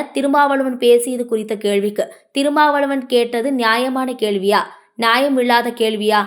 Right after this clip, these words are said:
என முதல்வரிடம்தான் கேட்க வேண்டும். அண்ணாமலை ஓ பி எஸ் டி டி வியோடு பேசுவதை அ தி மு க எப்படி பார்க்கிறது என்ற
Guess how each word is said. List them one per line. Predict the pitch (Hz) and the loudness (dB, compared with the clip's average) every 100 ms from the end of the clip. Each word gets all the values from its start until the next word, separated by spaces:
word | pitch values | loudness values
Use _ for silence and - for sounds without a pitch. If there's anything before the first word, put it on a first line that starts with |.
| - | -4
என | 214 214 254 | -6 -4 -4
முதல்வரிடம்தான் | 240 240 269 262 240 226 240 247 | -2 -2 -2 0 -2 -2 -4 -2
கேட்க | 226 220 220 | 0 0 -4
வேண்டும். | 196 190 196 - - - | -4 -2 -4 -6 -14 -2
அண்ணாமலை | 220 226 262 240 208 254 - | 0 2 0 2 0 -2 0
ஓ | 233 240 | 2 2
பி | 240 214 | 0 -2
எஸ் | 233 277 - _ _ _ - | 0 -2 -8 _ _ _ -4
டி | 277 | -2
டி | 277 285 | -2 -4
வியோடு | 254 240 226 262 | 0 0 2 0
பேசுவதை | 233 233 233 214 202 247 - - | 2 2 0 -4 -2 -2 -4 -4
அ | 220 240 | 0 0
தி | 240 269 | 0 -2
மு | 240 226 | -2 -2
க | 240 - 214 | -2 -2 0
எப்படி | 226 226 269 262 | -2 0 -4 0
பார்க்கிறது | 220 220 226 240 233 | 2 2 0 -6 -6
என்ற | 214 208 | -6 -6